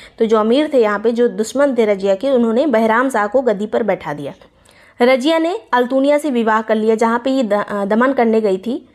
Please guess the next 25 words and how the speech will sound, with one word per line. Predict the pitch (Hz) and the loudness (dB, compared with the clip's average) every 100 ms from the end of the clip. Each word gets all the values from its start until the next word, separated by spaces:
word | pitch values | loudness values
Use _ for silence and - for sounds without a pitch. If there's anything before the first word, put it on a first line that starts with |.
| _ | _
बारह | 208 208 | -4 -4
सौ | 233 226 | -4 -2
चालीस | 196 190 190 269 | -2 -2 -2 -4
में, | 339 - - | -4 -8 -4
वहीं | 233 262 | 0 0
पे | 277 269 | 0 -2
अल्तुनिया | 339 240 233 254 269 302 | 0 0 2 2 2 2
से | 247 | 0
ही | 247 | 0
विवाह | 233 208 214 | -2 0 0
कर | 226 214 | 0 0
लिया | 254 | 2
और | 269 | 2
दोनों | 220 247 294 240 | 2 2 2 0
दिल्ली | 240 240 | 0 0
की | 247 | -2
तरफ | 233 208 202 | 0 -2 -2
बढ़े। | 196 254 | -2 0
दोनों, | 226 226 240 - - - | 0 -2 -6 -12 -14 -2
अ, | |
एक | 208 214 240 233 | 0 2 0 0
साथ | 220 226 | -2 -2
जो, | 220 - | -4 -2
एकजुट | 220 233 233 | -2 -2 -2
होके | 208 208 302 | -4 -2 -4